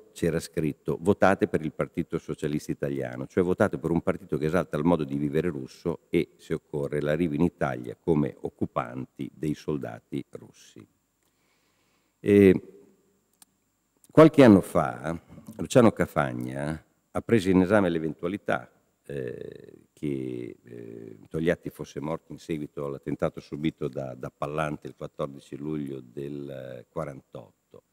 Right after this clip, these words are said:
E, eh, secondo questa ricostruzione virtuale, Cafagna riteneva che,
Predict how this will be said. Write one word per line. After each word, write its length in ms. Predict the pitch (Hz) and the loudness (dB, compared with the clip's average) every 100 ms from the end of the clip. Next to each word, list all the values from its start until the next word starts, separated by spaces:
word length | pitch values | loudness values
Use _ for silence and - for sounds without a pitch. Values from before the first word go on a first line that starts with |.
| _ _ _ _ _ _ _ | _ _ _ _ _ _ _
E, 320 | - 160 151 - | 4 6 6 2
eh, 340 | 85 73 60 - | -2 -2 -4 -12
secondo 360 | - 143 151 | 0 4 6
questa 300 | 95 101 - | 4 0 0
ricostruzione 800 | 76 - 78 - 78 - 104 85 | -4 -6 -10 -10 -12 0 4 4
virtuale, 560 | 69 64 - 82 62 60 | 2 -6 -2 -2 -2 -6
Cafagna 600 | 73 - 82 64 58 58 | -10 -2 -2 -2 -6 -12
riteneva 500 | 64 - 78 87 67 | -10 -2 2 2 0
che, 340 | - 85 87 | -4 0 2